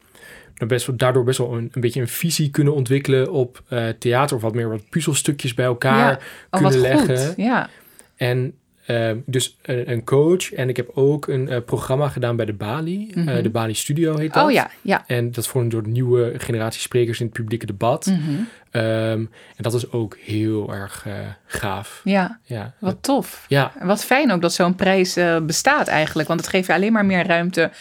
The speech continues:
Speaker 2: om te zoeken wat jij wil vinden eigenlijk.
Speaker 1: Ja.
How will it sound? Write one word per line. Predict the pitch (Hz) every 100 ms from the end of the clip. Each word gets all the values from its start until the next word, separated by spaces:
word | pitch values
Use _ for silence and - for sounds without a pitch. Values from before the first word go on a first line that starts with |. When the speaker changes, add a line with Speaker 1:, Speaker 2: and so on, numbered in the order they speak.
| - _ -
Speaker 2:
om | 196 185 180 -
te | - 196
zoeken | - 233 190 170 185
wat | - 190
jij | 202 170
wil | 165
vinden | - 240 202
eigenlijk. | - 151 147 151 139 143 - - - - -
Speaker 1:
Ja. | 127